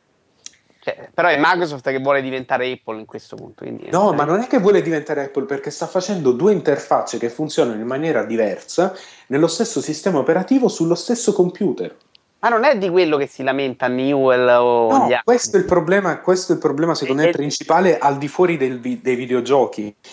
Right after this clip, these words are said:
Speaker 2: Nel campo dei videogiochi il problema invece è quello lì che,
Speaker 1: Esatto.
Speaker 2: di cui parlano
Speaker 1: Quello
Speaker 2: loro.
Speaker 1: si lamenterà ed è un problema, quell'altro è tutto da verificare, secondo me.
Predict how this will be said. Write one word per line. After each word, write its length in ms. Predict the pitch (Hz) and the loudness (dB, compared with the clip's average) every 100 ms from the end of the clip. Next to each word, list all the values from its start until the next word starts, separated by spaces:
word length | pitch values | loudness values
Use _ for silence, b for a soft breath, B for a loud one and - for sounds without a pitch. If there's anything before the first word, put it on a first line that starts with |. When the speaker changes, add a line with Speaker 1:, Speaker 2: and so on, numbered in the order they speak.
| B - | B -6
Speaker 2:
Nel 180 | 139 | -4
campo 280 | - 208 165 | -2 -2 2
dei 120 | 131 | 2
videogiochi 560 | 147 185 247 165 170 240 | 2 2 2 2 2 0
il 80 | 220 | -2
problema 460 | 269 196 107 123 | -2 -2 -4 -4
invece 340 | 185 120 110 165 | -2 -2 -4 -6
è 40 | |
quello 280 | - 139 185 | -4 0 2
lì 260 | 143 104 135 | 0 -2 0
che, 120 | 117 | 0
Speaker 1:
Esatto. 300 | 117 107 107 | 2 0 0
Speaker 2:
di 120 | 127 | -4
cui 160 | - 120 | -4 0
parlano 720 | 107 117 107 98 98 95 92 | 0 0 -4 -4 -8 -8 -2
Speaker 1:
Quello 300 | 277 311 311 | 2 4 4
Speaker 2:
loro. 80 | - | 2
Speaker 1:
si 60 | |
lamenterà 440 | 175 202 - 311 240 | 0 0 -2 0 2
ed 100 | 180 | 2
è 40 | |
un 140 | 170 151 | 0 0
problema, 420 | 147 131 120 175 | -6 -4 -4 0
quell'altro 600 | 269 254 262 262 285 254 | 2 4 2 2 0 0
è 140 | 156 | -2
tutto 240 | - 156 151 | -6 -6 -2
da 80 | |
verificare, 560 | 143 135 127 135 123 107 | -2 -2 -6 -4 -2 -4
secondo 280 | 110 107 | -12 -16
me. 80 | - | -18